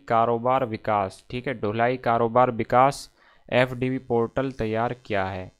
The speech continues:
इसको आपको पता होना चाहिए। नेक्स्ट क्वेश्चन है, आईपीएल में सबसे ज़्यादा मैच खेलने वाले भारतीय खिलाड़ी कौन बने हैं?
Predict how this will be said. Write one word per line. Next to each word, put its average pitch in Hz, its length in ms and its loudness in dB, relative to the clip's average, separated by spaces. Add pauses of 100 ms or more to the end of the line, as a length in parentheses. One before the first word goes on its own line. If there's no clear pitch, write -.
इसको 117 360 -6
आपको 117 340 -4
पता 113 280 -8
होना 110 200 -8
चाहिए। 110 380 -10 (440)
नेक्स्ट 127 360 -4
क्वेश्चन 123 360 -8
है, 131 200 -8 (120)
आईपीएल 127 420 -2
में 156 100 -6
सबसे 139 460 -4
ज़्यादा 135 260 -2
मैच 127 440 -8
खेलने 123 340 -6
वाले 123 240 -4
भारतीय 120 640 -4
खिलाड़ी 120 520 -4
कौन 120 400 -10
बने 110 280 -8
हैं? 113 320 -8